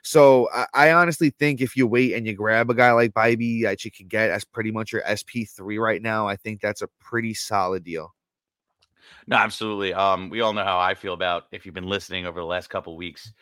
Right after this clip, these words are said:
Speaker 2: how I, how I feel about Bibee. Uh, he's in strong consideration. I think I have him pr-, ranked pretty, pretty bullishly as well, if I'm really looking here. Yeah, I have him at,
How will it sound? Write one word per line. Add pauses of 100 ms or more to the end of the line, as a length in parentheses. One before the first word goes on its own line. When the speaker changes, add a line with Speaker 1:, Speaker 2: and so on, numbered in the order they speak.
(240)
Speaker 2:
how
I,
how
I
feel
about
Bibee. (340)
Uh,
he's (320)
in
strong
consideration.
I
think
I
have
him (320)
pr-, (160)
ranked
pretty, (440)
pretty
bullishly
as
well,
if
I'm
really
looking
here.
Yeah,
I
have
him (120)
at,